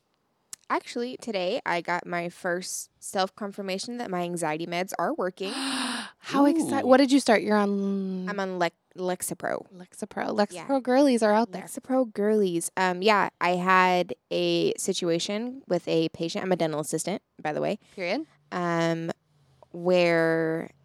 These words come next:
Speaker 1: they were upset about something, and, um, normally I would panic and go grab somebody else just because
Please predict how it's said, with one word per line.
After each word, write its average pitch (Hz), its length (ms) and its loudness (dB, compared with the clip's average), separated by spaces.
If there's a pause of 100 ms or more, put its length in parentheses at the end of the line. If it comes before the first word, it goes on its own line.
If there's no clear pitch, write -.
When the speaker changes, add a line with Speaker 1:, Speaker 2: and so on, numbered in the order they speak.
Speaker 1:
they 180 160 0
were 170 360 2
upset - 260 2
about 285 220 2
something, 247 640 0
and, 170 640 0 (120)
um, 160 720 -2
normally 185 500 2
I 156 140 2
would 156 260 2
panic 170 420 -6
and 175 120 -4
go 165 140 2
grab 151 240 -2
somebody 160 320 -4
else 170 280 0
just 165 220 -6
because 160 440 -4